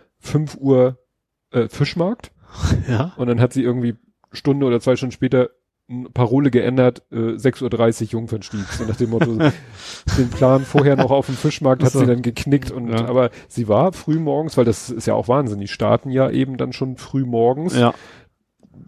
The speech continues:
Speaker 1: Die Profis sind dann sozusagen zum Frühstück fertig.
Speaker 2: Oh, Cyclassics war auch immer so früh.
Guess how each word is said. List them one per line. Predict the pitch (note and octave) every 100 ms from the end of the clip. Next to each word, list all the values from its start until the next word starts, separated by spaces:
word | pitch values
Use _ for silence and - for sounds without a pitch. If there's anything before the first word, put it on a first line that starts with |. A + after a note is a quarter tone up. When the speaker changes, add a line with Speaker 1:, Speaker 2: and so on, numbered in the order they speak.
| - A#2
Speaker 1:
Die | A#2+
Profis | - - C3 D3+ -
sind | C#3
dann | C3+ B2
sozusagen | B2 C3+ B2 B2 A#2+
zum | C3+
Frühstück | A#2+ D3 - B2+
fertig. | - A#2 A#2+ E3 F3 - -
Speaker 2:
Oh, | - A2+
Cyclassics | - G2+ - G#2 C#3+ -
war | A2
auch | A2+
immer | G#2
so | F#2+ G2
früh. | - - G2+